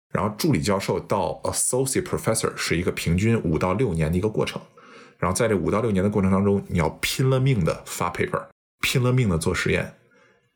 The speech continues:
在五到六年之后呢，有一个在校方整个系里面的一个答辩，底下会坐着你们的系主任，会坐着你们系里面一些特别资深的一个教授，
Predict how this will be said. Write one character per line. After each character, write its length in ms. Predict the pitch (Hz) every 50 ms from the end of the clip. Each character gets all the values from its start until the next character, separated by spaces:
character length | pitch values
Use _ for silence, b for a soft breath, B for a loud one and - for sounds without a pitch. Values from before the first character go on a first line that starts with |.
| _ -
在 360 | - - 104 92 85 - -
五 160 | - 98 85 82
到 80 | 92
六 140 | 98 104 95
年 120 | 90 90
之 120 | 92 110 104
后 160 | - 110 92
呢， 80 | 82 80
有 160 | 73 67 71
一 40 | 76
个 80 | 85
在 140 | 80 87 82
校 300 | - - - - 92 85
方 280 | - - 98 92 95 -
整 140 | - 82
个 100 | 85 87
系 220 | 90 - - - 110
里 140 | 87 78 69
面 120 | 67 67
的 80 | - -
一 40 |
个 40 | -
答 160 | - - -
辩， 220 | - - - - - - - _ b b b b b b b b
底 80 | - 113
下 140 | - - 82
会 100 | 80 98
坐 220 | 90 - 113 95
着 80 | 85 82
你 100 | 73 67
们 80 | -
的 80 | - 80
系 200 | - - - -
主 120 | - 76
任， 160 | 78 85 95 101 - - B B B B B B B
会 160 | - - 82
坐 160 | 80 101 92
着 100 | 82 80 78 -
你 60 | -
们 100 | 80 80
系 180 | - - - -
里 100 | 78 71
面 120 | 71 73
一 40 | 78
些 100 | - -
特 160 | - - -
别 80 | 95 80
资 220 | - - - 101
深 160 | - 101 95
的 40 | 87
一 40 | 78
个 60 | 76
教 140 | 71 82 73
授， 240 | - - - -